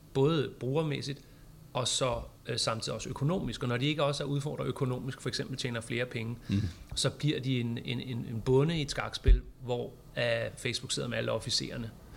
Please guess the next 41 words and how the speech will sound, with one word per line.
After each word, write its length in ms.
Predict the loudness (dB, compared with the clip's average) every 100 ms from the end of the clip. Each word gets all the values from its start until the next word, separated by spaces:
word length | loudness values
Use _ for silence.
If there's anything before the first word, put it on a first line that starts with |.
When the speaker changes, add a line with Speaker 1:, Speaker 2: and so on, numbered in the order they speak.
| 0
Speaker 1:
De 100 | 2
sidder 240 | 4 2
med 120 | 0
WhatsApp, 500 | -2 -2 -2 -2 -2
de 80 | -2
sidder 200 | 0 2
med 80 | 0
Instagram, 460 | -2 -4 -4 -4 -2
de 140 | 0
sidder 200 | 0 0
med 100 | 2
Messenger, 460 | 2 0 -2 -2 -4
de 120 | -2
sidder 160 | 0
med 100 | -2
Facebook, 460 | -2 -2 -2 -6 -4
de 60 | -2
sidder 240 | -2 -2
med 100 | -2
grupper, 320 | -4 -6 -6
de 160 | -2 0
har 100 | 2
en 100 | 2
marketplace. 640 | 0 -2 -6 -4 -4 -4 -8 -14 -12 -14 -8
Det 20 |
er 40 | 0
bare 180 | 0
sådan 140 | 2 -2 -4
s-, 220 | -4 -4 -4 -12 -2
med 100 | 0
officerer 400 | 0 0 -2 -2
i 40 |
skak, 320 | -2 -2 -2 -4
ikke? 140 | -8
Altså, 160 | -4 -2
det 40 |
er 40 | 0
de 40 |
stærke 320 | 2 0 0
brikker. 260 | -2 -2 -4 -10 -4 2
Speaker 2:
Ja. 140 | 2